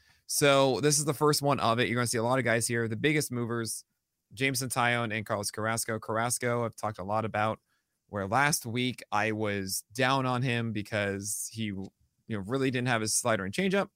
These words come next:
and he had the, uh, had Atlanta and then the Phillies in his next two starts.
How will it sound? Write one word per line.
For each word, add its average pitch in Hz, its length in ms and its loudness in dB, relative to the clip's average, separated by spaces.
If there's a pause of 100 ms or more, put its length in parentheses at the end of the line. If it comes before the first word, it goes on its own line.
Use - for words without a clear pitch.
(500)
and 113 80 2
he 117 40 2
had 127 220 2
the, 117 400 0 (100)
uh, 101 280 2
had 117 160 2
Atlanta 139 380 2
and 120 120 -2
then 117 200 0
the 113 60 -4
Phillies 107 520 -2
in - 20 -2
his 98 140 -6
next 101 180 -6
two - 100 -10
starts. 123 440 -2